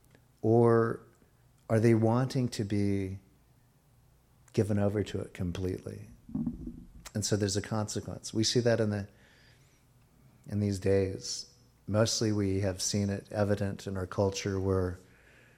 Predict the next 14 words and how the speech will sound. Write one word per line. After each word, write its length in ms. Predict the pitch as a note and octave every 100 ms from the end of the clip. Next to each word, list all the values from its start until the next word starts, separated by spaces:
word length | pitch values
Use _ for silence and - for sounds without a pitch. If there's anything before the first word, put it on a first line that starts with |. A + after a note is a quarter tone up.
| _ _ - - - _ _ - -
drug 380 | G2+ G2+ G#2 G#2 G#2 A#2
usage 460 | G#2+ A2 A#2 G#2
is 200 | G2+ F#2
not 240 | F#2+ F#2 F#2+
a 160 | F#2+ F#2
big 200 | F#2+ F#2
deal. 240 | G#2 G2
I 160 | F#2 F2+
spoke 380 | - - F#2+ F#2+
about 260 | F#2 F2+ -
that 220 | F#2+ - - -
last 340 | G2 F#2 -
week 220 | G2+ F#2+
briefly. 720 | F2 G2+ G2+ G#2+ - F2 G2